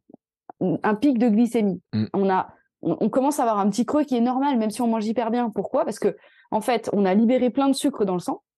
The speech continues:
Speaker 1: Pareil, il y a toujours eu cette inertie où le corps, il a pas eu le temps de venir capter le glucose.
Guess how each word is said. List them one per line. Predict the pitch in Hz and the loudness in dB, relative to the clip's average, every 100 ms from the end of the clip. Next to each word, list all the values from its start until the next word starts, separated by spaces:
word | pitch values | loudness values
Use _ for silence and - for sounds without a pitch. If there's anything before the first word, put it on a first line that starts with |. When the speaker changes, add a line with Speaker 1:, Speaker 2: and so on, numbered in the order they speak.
| _ | _
Speaker 1:
Pareil, | 226 226 254 | -2 0 2
il | 196 | 2
y | |
a | |
toujours | 170 233 233 | 0 0 2
eu | 240 | 2
cette | 214 180 | 0 -2
inertie | 208 214 202 - 254 | 0 -2 -4 0 2
où | 220 | 4
le | 185 | 2
corps, | 220 214 | 0 0
il | |
a | 143 | -2
pas | - 233 | 0 0
eu | |
le | 240 | 2
temps | 254 | 0
de | 233 | 2
venir | 202 185 | 0 -2
capter | 190 180 180 | -4 -4 -2
le | |
glucose. | 170 180 - 381 | 0 0 0 -4